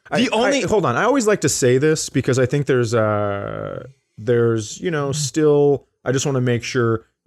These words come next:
Speaker 1: everyone knows I'm not talking shit about my ex-wife. I'm just saying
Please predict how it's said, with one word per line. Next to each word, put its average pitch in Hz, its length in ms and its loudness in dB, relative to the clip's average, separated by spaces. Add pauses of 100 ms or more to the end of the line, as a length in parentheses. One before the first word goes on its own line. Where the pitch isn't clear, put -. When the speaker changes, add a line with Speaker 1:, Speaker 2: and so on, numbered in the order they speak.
(160)
Speaker 1:
everyone 123 280 0
knows 120 120 0
I'm 113 80 -2
not 110 200 -4
talking 107 420 -4
shit - 520 -6 (580)
about 117 240 0
my 107 100 -2
ex-wife. 98 340 -6
I'm 127 120 -2
just 131 120 0
saying 107 320 -6